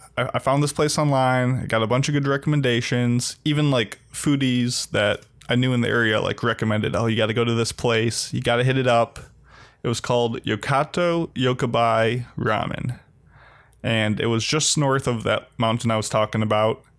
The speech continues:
And I, I was like, "You know what? Maybe,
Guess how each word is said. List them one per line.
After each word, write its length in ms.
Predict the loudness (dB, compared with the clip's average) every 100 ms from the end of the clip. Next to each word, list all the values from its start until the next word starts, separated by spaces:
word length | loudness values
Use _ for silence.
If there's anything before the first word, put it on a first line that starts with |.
| -20 -20 -20 -20 -20 -20 -6
And 600 | -2 0 2 0 -2 -8 -14 -20 -20 -20 _ _ _
I, 380 | 0 0 0 -4 -6
I 60 | -6
was 120 | -4
like, 100 | 0
"You 60 | 0
know 80 | 2
what? 120 | 0
Maybe, 520 | 0 0 0 -2 -2